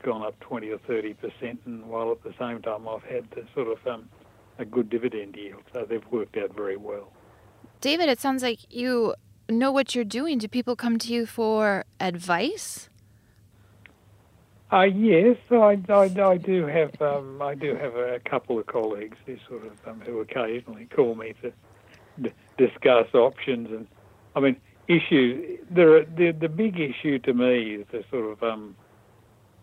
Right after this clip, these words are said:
Speaker 1: is the trying to avoid the landmines, and I've, I've not been all that successful at that. I've got two, two landmines in my portfolios at present. Um,
Speaker 2: What are they?
Speaker 1: Healthscope, Healthscope,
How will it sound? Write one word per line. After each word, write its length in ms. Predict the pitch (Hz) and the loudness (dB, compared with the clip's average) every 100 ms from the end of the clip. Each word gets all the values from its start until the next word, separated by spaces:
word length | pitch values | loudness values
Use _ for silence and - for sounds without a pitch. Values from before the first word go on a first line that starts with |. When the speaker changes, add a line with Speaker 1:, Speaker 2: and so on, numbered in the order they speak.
| - | -6
Speaker 1:
is 160 | 170 117 | -4 -4
the 160 | 113 - _ _ | -10 -12 _ _
trying 400 | - 170 143 127 | 0 4 4 4
to 160 | 123 113 | 2 0
avoid 360 | 107 120 113 | 2 4 4
the 80 | 110 | 2
landmines, 800 | 107 113 117 113 104 95 98 104 | 0 -2 -4 -6 -6 -6 -8 -12
and 120 | 110 | -8
I've, 220 | 110 110 - _ _ _ _ - | -4 -4 -6 _ _ _ _ -6
I've 300 | 156 135 110 - _ _ - | -2 0 -2 -12 _ _ -2
not 360 | 143 151 - | 4 4 4
been 280 | 127 123 117 131 | 4 6 4 2
all 240 | 151 135 127 | 6 8 8
that 160 | 120 120 - | 6 2 -12
successful 760 | 117 - 135 110 - - 104 | -14 -4 -4 -4 -6 -6 -6
at 120 | 104 - | -6 -10
that. 320 | 107 123 127 | -10 -6 -4
I've 240 | 113 107 | -4 -4
got 180 | - 117 - - | -4 -4 -4 -4
two, 320 | 143 123 113 - - - - | 0 0 -4 -10 -20 -20 0
two 140 | 185 170 | 6 8
landmines 920 | 127 120 113 107 104 104 104 117 101 | 8 6 2 -4 -6 -6 -8 -10 -14
in 180 | 113 107 | -14 -12
my 260 | 104 104 107 - | -10 -10 -12 -10
portfolios 680 | 120 107 127 117 107 104 101 | -8 -6 -4 -2 -2 -4 -6
at 140 | 117 - | -10 -8
present. 400 | 120 101 147 - - - - _ - _ | -8 -8 -14 -18 -20 -20 -20 _ -20 _
Um, 420 | - 110 104 98 92 _ _ - | -8 -6 -6 -12 -18 _ _ -6
Speaker 2:
What 140 | 202 214 | 0 2
are 100 | 208 | 2
they? 480 | 185 202 233 165 175 | 6 6 6 2 2
Speaker 1:
Healthscope, 140 | 120 - _ _ - | 2 0 _ _ -10
Healthscope, 760 | 123 156 156 156 - 127 120 | 2 6 6 4 0 4 4